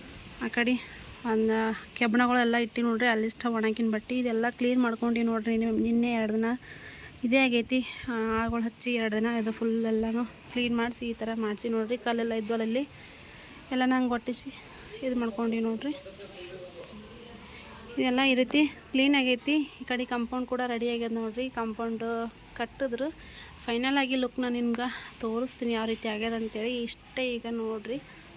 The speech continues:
ಫ್ರೆಂಡ್ಸ್, ಇವಾಗ ನೋಡ್ರಿ, ಆ, ಎಲ್ಲ ಬಟ್ಟೆ ಅದೆಲ್ಲ ವಾಶ್ ಮಾಡಿದ್ದಾಯ್ತು. ಬಟ್ಟೆ ಒಗೆದು ಹಾಕಿ ಒಣ ಹಾಕಿದೆ.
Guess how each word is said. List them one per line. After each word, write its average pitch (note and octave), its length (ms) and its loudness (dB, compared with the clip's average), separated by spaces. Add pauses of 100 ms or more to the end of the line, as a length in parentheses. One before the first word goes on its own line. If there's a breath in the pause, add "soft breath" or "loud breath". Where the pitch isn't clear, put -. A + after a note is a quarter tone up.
(1000 loud breath)
ಫ್ರೆಂಡ್ಸ್, D4 260 0
ಇವಾಗ C#4+ 200 4
ನೋಡ್ರಿ, D4 240 4 (200)
ಆ, B3 140 0
ಎಲ್ಲ A#3 220 2
ಬಟ್ಟೆ A#3+ 220 -2
ಅದೆಲ್ಲ A#3+ 220 0
ವಾಶ್ A3+ 320 -2
ಮಾಡಿದ್ದಾಯ್ತು. A3+ 480 -6
ಬಟ್ಟೆ A#3 220 -6
ಒಗೆದು B3 200 -2
ಹಾಕಿ A#3+ 260 -2
ಒಣ A3+ 200 -2
ಹಾಕಿದೆ. B3+ 540 -4